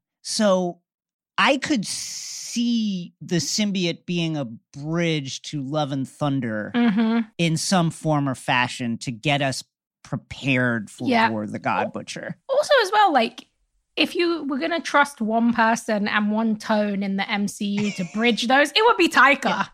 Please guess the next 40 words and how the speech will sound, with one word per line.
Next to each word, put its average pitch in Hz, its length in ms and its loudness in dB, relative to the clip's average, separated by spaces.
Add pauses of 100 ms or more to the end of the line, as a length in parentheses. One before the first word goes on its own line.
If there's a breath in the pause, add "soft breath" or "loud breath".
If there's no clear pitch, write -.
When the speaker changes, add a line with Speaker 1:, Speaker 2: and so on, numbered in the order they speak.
(120)
Speaker 2:
Like, 294 340 2
it - 120 2
would, 320 160 -2
Speaker 1:
A, 339 40 6
a 330 60 6
Speaker 2:
Taika, 214 200 6
Speaker 1:
hundred 202 280 2
percent. 175 400 0
He'd 247 140 6
Speaker 2:
Taika 370 60 2
Speaker 1:
find 226 220 6
a 202 40 6
Speaker 2:
has 175 80 4
Speaker 1:
weird 175 180 4
Speaker 2:
the 160 60 -2
Speaker 1:
thing. 160 180 0
Speaker 2:
humor 311 600 4
and 247 220 0
the 220 340 -2
cheekiness, 277 640 0
but - 160 -8
also 262 320 0
with 240 180 -2
the 226 140 -4
ability 233 480 0
to 220 100 -8
tell, 202 240 0
like, 202 260 -6
slick - 480 -4
human 208 540 0 (100)
character-based 208 800 -2
stories 208 640 -2 (460 loud breath)
that 262 260 2
you 254 120 2
would 240 160 2
probably 226 400 2
need 208 400 0
to 226 100 -2
kind 202 240 0
of 202 140 -2